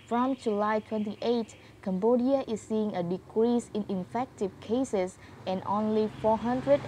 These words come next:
eighty-six new cases were discovered on August eleven. Laos has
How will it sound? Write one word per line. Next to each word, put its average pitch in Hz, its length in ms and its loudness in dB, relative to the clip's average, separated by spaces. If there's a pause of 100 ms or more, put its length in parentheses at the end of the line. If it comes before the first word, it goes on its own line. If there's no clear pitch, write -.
(160)
eighty-six 196 580 -2
new 220 200 2
cases 226 600 -2
were 202 140 2
discovered 196 800 0
on 202 320 2
August 190 420 0
eleven. 175 640 -4 (920)
Laos 220 420 0
has 190 360 -2